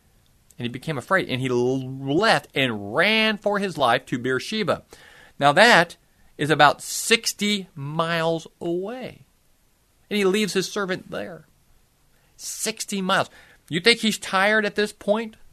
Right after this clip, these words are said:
I think he's got to be a bit exhausted. Verse four of chapter nineteen. But he, Elijah himself, after leaving his servant in Beersheba,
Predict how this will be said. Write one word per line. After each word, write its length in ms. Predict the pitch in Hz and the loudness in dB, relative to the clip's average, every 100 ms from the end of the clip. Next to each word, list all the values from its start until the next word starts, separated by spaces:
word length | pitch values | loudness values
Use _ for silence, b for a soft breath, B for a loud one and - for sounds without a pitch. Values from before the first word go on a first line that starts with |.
| - - - _ _ _ _ | -20 -20 -20 _ _ _ _
I 100 | - | -2
think 180 | 190 180 | 0 0
he's 160 | 135 120 | -2 -6
got 440 | - 190 185 _ | -2 0 -2 _
to 120 | - | -4
be 400 | 120 175 156 107 113 | 0 2 2 0 -2
a 100 | 123 | -4
bit 240 | 117 123 117 | -2 -2 -2
exhausted. 520 | 107 170 185 180 101 | -2 2 2 0 -2
Verse 260 | 147 180 - | 0 0 0
four 280 | - 220 | 0 2
of 60 | 160 | 2
chapter 260 | 135 120 107 | 0 -2 -2
nineteen. 460 | 101 92 101 80 B B B B - | -4 -4 -8 -10 B B B B 6
But 140 | 127 | 6
he, 380 | 135 214 185 175 | 6 4 6 6
Elijah 480 | 131 139 185 165 143 | 6 8 6 4 0
himself, 580 | 131 - 208 202 151 - - | -2 -2 2 4 2 -2 -8
after 200 | 120 147 | -2 0
leaving 260 | 135 160 165 | 2 0 2
his 380 | 151 143 127 - | 0 0 -4 -6
servant 300 | - 156 156 | -2 0 0
in 100 | 127 | 0
Beersheba, 560 | 127 120 196 170 120 | 0 0 0 2 0